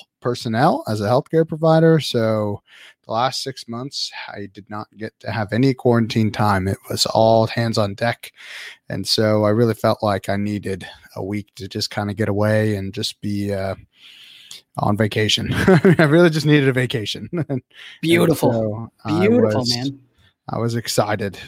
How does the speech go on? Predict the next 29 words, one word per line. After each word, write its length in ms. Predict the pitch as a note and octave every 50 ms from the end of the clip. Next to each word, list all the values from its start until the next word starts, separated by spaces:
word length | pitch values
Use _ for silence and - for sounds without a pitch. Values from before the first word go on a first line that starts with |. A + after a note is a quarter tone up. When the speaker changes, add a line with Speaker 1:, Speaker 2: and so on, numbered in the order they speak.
| D#3 -
Speaker 1:
to 120 | - -
be 120 | G2+ G#2
able 200 | G#2 G#2 G2+ G2
to 80 | F#2+ G2+
go 460 | F#2+ G#2 G#2 G#2 G#2 G#2 G#2 G2+ G2 - _ _ _
spend 260 | - - - A2 A2
some 100 | - -
time 160 | - B2 A2+ A2
with 80 | G#2+ G#2
my 120 | G2+ G2
wife 500 | G2 G#2+ A#2 B2+ C3 C#3 C3+ - - - - -
and 220 | G2+ G2 F#2+ G2
not 200 | G#2 A#2 A#2 -
think 160 | C3 A#2 A2
about 220 | - A#2 A2 - _
football 440 | A#2+ A2 - A#2 A2+ A2 G#2+ G#2
and 80 | G2+ F#2+
not 200 | G2+ G#2+ G#2+ -
think 180 | - A#2 G#2+ -
about 340 | G2+ G#2 G2+ G#2 G#2 - _ _ _ - - - - _ _ -
healthcare 680 | - A#2+ A#2 A2+ - - - B2 A2 A2 A2+ G#2+ G#2
in 140 | G#2 G#2 G#2
general 640 | G2 A#2 A2+ A#2 A#2 A#2 A#2 A2 A2 A2 - - _ _ _
and 320 | G#2+ G2+ G2+ G2 G2+ G#2 G2+
where 200 | A2 A2 G#2+ G#2+
our 140 | G#2 G#2+
country 440 | A2 - - A2+ A2 - A2 A2+ G#2+
is 100 | G#2+ G#2
heading, 340 | - C3 C3 C3 B2+ B2